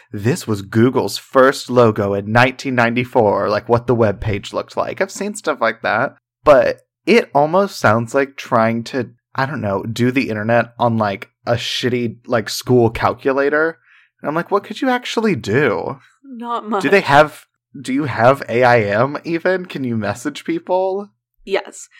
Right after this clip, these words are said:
Speaker 2: So chat rooms in the nineties were big. They were also big in the early two thousands.
Speaker 1: I know. I was on A plus Kids chat.
Speaker 2: We're gonna get into some chats that Robinson was in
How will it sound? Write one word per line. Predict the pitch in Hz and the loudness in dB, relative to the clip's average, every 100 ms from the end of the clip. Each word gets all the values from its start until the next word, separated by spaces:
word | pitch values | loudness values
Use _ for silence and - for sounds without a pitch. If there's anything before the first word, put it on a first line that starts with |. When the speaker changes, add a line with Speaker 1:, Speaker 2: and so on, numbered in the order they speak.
| _ | _
Speaker 2:
So | - 208 190 | -4 -2 -2
chat | - - 208 | -6 -4 -4
rooms | 240 247 269 269 | -4 -8 -8 -10
in | - 190 | -10 -10
the | 180 | -10
nineties | 170 165 165 170 175 - - | -12 -10 -10 -10 -14 -20 -18
were | 170 160 156 _ - | -12 -12 -12 _ -4
big. | - 87 - _ - | -4 -4 -12 _ -10
They | 285 | -4
were | 277 | -2
also | 269 254 | -2 -4
big | 196 170 | -6 -8
in | 156 | -6
the | |
early | 113 123 | -8 -8
two | 131 - | -10 -12
thousands. | - - - - - - _ _ | -14 -14 -20 -20 -20 -20 _ _
Speaker 1:
I | 143 | -4
know. | 175 185 - | -2 0 2
I | 147 | 2
was | 180 | 2
on | 113 104 | 0 -2
A | 139 131 | -2 -2
plus | - 123 - | 2 2 2
Kids | 147 123 - | -2 -4 -2
chat. | 135 80 64 - _ _ _ | -2 -2 -4 -10 _ _ _
Speaker 2:
We're | 247 | -10
gonna | 262 247 | -8 -6
get | 196 170 | -6 -8
into | 170 170 | -10 -14
some | - 170 | -14 -14
chats | - - - - | -10 -8 -10 -12
that | - - - | -8 -8 -8
Robinson | - - - - 214 | -10 -10 -14 -14 -14
was | - | -14
in | - - - | -14 -14 -18